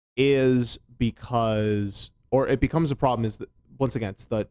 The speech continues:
the wanting all the money issue. Is that these companies go, "Well, yeah, sure, okay, they're buying D L C,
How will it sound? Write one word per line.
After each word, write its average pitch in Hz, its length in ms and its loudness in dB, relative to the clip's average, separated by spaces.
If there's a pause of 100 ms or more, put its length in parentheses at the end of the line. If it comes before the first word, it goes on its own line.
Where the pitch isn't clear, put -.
the 113 320 -4
wanting 113 520 -2
all 107 160 0
the 110 80 -6
money 92 300 -8 (220)
issue. 95 280 -14 (1120)
Is 110 60 -4
that 117 100 0
these 107 140 -6
companies 123 480 -2
go, 98 300 -2 (420)
"Well, 175 240 2
yeah, 139 420 0
sure, - 340 -4
okay, 131 360 0
they're 143 160 -2
buying 156 480 -2
D 139 180 2
L 120 160 2
C, 98 520 -6